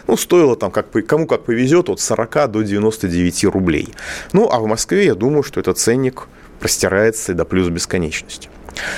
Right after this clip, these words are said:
Вторая вещь, которая необходима абсолютно для ограничения произвола монополий, это ограничение, а, так сказать, это, вернее, предоставление антимонопольной службе,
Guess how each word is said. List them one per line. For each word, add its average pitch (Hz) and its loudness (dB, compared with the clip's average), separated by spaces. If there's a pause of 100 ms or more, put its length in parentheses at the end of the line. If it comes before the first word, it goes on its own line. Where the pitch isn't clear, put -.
(100)
Вторая 247 4
вещь, 190 0
которая 110 0
необходима 101 0
абсолютно 101 0
для 85 0
ограничения 95 0
произвола 85 2
монополий, 180 0 (420)
это 208 2
ограничение, 135 0 (1080)
а, 87 0
так - -10
сказать, - -2
это, 120 2
вернее, 135 2
предоставление 110 0
антимонопольной 98 0
службе, 160 2